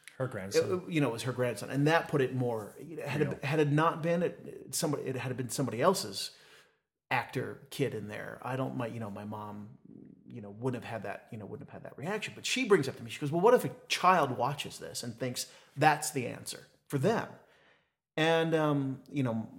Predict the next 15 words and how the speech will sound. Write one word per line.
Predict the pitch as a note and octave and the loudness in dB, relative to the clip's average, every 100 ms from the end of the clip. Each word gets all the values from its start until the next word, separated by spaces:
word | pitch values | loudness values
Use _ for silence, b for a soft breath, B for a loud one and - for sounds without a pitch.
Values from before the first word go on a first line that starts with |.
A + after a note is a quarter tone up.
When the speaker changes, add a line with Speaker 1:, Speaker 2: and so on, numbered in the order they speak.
| - | -14
Speaker 2:
my | C3+ C3 | -2 0
response | C3 B2 A2+ A2+ - | 0 0 -4 -4 -6
is, | G#2+ A2+ | -8 -8
"Look, | C#3+ D3+ C3 - - | -2 0 -2 -6 -2
number | C#3 B2+ | 0 0
one, | A#2+ F3 A#2 A#2+ C#3+ - - - _ _ _ - | 2 2 0 -2 -6 -10 -20 -20 _ _ _ -12
this | C3+ C#3+ D#3+ D#3 | -4 -2 -2 -2
is | B2+ - - A#2+ | -2 -4 -8 -8
a | |
message | B2 A#2+ A#2 A2 - | -4 -4 -4 -8 -8
for, | A#2 G#2+ G#2 - | -8 -8 -10 -16
you | - | -12
know, | G#2+ G2 - | -10 -12 -12
the | - | -14
parents, | - F#3+ D#3 - - - | -8 -4 -4 -6 -10 -12